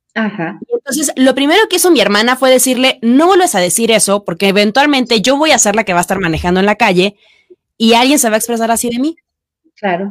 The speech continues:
Speaker 2: ¿No? Y yo lo único que tengo es prisa por pasar, o no sé, o no me di cuenta y no vi bien, o estoy muy chaparrita y no alcancé <laughs> a espejear bien,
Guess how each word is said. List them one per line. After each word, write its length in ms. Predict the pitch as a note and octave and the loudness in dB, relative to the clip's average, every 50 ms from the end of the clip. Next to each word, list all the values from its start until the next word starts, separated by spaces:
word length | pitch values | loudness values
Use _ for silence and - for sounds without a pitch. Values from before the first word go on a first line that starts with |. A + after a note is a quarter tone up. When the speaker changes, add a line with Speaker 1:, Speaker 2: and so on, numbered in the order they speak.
| G#3 - _ _ _ _ _ - | -12 -16 _ _ _ _ _ -12
Speaker 2:
¿No? 60 | G#4 - | -10 -8
Y 240 | - A#3 A3+ A3 F3 D#3 | -4 -4 -4 -4 -4 -4
yo 160 | E3 G3+ B3 C4+ | -2 0 2 2
lo 80 | C#4 | 2
único 220 | C#4 C4+ C4 B3+ G3+ | 0 0 -2 -2 -2
que 80 | G3+ G3+ | -2 -2
tengo 220 | - A3 A3 A3+ A#3 | -2 -2 -2 -2 -4
es 100 | - - | -6 -6
prisa 300 | - A3 A#3 A3 A3+ G#3 | -4 -4 -2 -2 -2 -4
por 200 | - F#3+ F3+ - | -4 -4 -6 -4
pasar, 540 | F3 E3+ - - A#3+ C4 D4+ D#4+ E4 D#4 - | -4 -4 0 2 2 2 2 2 0 -2 -2
o 680 | - F#3+ F#3 F3+ F3+ F3 E3+ E3+ E3 E3 E3 E3 E3 E3 | -2 -2 0 2 2 4 2 2 2 0 -2 -2 -4 -2
no 160 | F3 F3+ G3+ | -2 -2 -2
sé, 160 | G3 A#3+ A3+ | 0 0 0
o 60 | G#3+ G3 | 0 0
no 120 | G3+ G#3 | 0 -2
me 120 | A3 A3 | -2 -2
di 120 | G#3 G#3+ G3+ | -2 -4 -4
cuenta 320 | - G#3+ A#3 B3+ B3 C4 | -2 -4 -4 -2 -2 -2
y 20 | A#3 | -2
no 160 | G#3+ G3+ G3+ | -2 -4 -4
vi 160 | F#3 G#3 G#3 | -4 -4 -4
bien, 320 | F3 F#3+ G3 G3+ G#3+ A#3 A#3+ | -2 -2 0 0 0 0 -2
o 40 | G#3 | -4
estoy 160 | F#3 - G3+ | -4 -2 -2
muy 140 | G#3+ A3 G#3+ | -2 -2 -2
chaparrita 500 | - G#3 - - E3 F#3 F#3+ G#3+ - G#3+ | -4 -4 -2 -2 -2 0 -2 -2 -2 -4
y 20 | G#3 | -4
no 60 | G3 | -4
alcancé 300 | G3 - G#3 G3+ F3+ G3+ | -4 -4 -4 -6 -4 -4
<laughs> 100 | - C#4+ | -2 -2
a 40 | C#4+ | -2
espejear 520 | B3+ B3+ - G#3+ G3 - G#3 G#3 G#3 A3 G#3 | -2 -2 -4 -8 -6 -2 -2 0 0 0 0
bien, 360 | G#3 G3+ G#3 A3+ B3 B3 | 2 2 2 2 0 -4